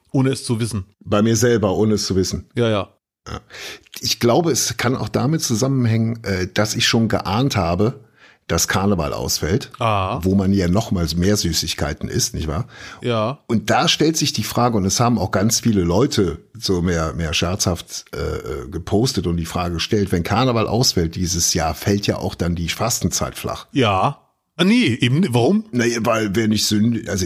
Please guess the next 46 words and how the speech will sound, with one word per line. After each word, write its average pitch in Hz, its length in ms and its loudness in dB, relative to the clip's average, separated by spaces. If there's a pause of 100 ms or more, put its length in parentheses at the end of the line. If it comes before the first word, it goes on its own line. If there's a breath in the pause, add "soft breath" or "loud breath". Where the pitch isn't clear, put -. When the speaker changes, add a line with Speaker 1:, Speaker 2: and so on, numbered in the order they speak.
Speaker 2:
natürlich 92 460 -2
ist 95 100 -2
es 87 140 -2
Quatsch, - 400 -2
weil 87 140 -2
die 90 60 -2
ja 85 100 0
nicht 85 200 -2
miteinander, 85 460 -4
also 92 420 -2
Speaker 1:
Mhm. 127 360 -2
Speaker 2:
du 117 220 -2
feierst 117 360 2
ja 120 100 4
nur 107 160 2
Karneval, 107 460 2
um 107 120 0
Gas 101 280 0
zu 110 140 0
geben, 110 300 2
damit 98 260 -2
du 104 60 -2
dich 98 180 -4
nochmal 90 440 -2
voll 95 300 0
frisst, 127 380 -4
um 110 200 0
dann 214 460 0 (640 soft breath)
so 135 220 2
zu 156 120 0
leben, 123 280 2
wie 117 160 0
wir 131 180 2
beide 120 240 2
ja 110 180 2
schon 107 440 2 (360 loud breath)
straight 107 460 0
edge - 440 -2 (320)
eigentlich 98 460 0
komplett 110 460 0
leben, 82 320 -2
das 78 180 -4
ganze 87 260 -2
Jahr 80 200 -2
über, - 220 -8
ne? - 160 0